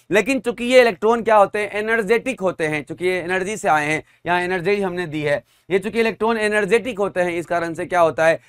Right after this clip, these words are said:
ये इलेक्ट्रॉन बाद में वापस back to ground state आते हैं एनर्जी लूज करने के बाद, और जिस कारण से इलेक्ट्रॉन ट्रांजिशन होता है और जिससे हमें कलर दिखता है। That is why हम इसे बोलते हैं कलर सेंटर, हम इसे बोलते हैं कलर सेंटर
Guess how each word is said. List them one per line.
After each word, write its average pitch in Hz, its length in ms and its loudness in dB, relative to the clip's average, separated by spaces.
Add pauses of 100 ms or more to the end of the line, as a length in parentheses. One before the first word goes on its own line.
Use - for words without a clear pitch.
(160)
ये 240 240 8
इलेक्ट्रॉन 220 580 2 (300)
बाद 190 400 10
में 190 300 0
वापस 190 480 4 (120)
back 180 260 6 (100)
to 175 160 -2
ground 196 440 2
state 180 400 -6
आते 151 280 -2
हैं 156 240 -2 (240)
एनर्जी 175 400 -4
लूज 185 340 0
करने 156 300 0
के 147 160 -4
बाद, 135 280 0 (300)
और 170 140 6
जिस 226 260 4
कारण 185 300 0
से 190 100 -4
इलेक्ट्रॉन 175 420 -2
ट्रांजिशन 196 580 -2
होता 151 320 2
है 147 200 4 (220)
और 170 140 4
जिससे 165 320 -4
हमें 135 260 -4 (140)
कलर 185 260 6
दिखता 143 340 -2
है। 131 160 0
That 147 180 -2
is 160 160 -4
why 156 180 6 (280)
हम 190 160 0
इसे 190 220 -2
बोलते 156 260 -2
हैं 160 240 -6
कलर 220 300 4
सेंटर, 151 440 0
हम 151 200 -2
इसे 170 180 -2
बोलते 147 260 -2
हैं 139 160 -4
कलर 202 320 4
सेंटर 156 480 -2